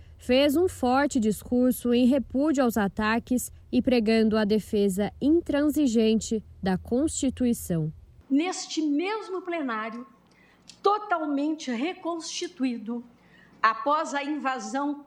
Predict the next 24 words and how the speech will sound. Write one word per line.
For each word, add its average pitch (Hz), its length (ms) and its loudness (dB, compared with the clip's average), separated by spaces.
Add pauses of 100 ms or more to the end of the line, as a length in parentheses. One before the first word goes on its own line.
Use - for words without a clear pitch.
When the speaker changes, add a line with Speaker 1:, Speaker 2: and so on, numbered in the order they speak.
Speaker 2:
criminosa 302 1120 -4
do 220 160 -6
dia 240 460 -6
oito 330 400 -4
de 254 100 -10
janeiro 247 460 -6
último, 285 680 -4 (540)
por 285 160 -2
uma 285 300 -4
turba 339 760 -4
insana, 311 840 -4 (440)
movida 262 640 -2
pelo 294 400 -4
ódio 277 540 -4 (260)
e 233 80 -6
pela 240 260 -2
irracionalidade, 247 1200 -6 (1120)
reafirmo 320 960 -4
minha 294 320 -2
profissão 294 640 -6
de 302 80 -10
fé 269 580 -6
como 233 220 -2
juíza 254 600 -4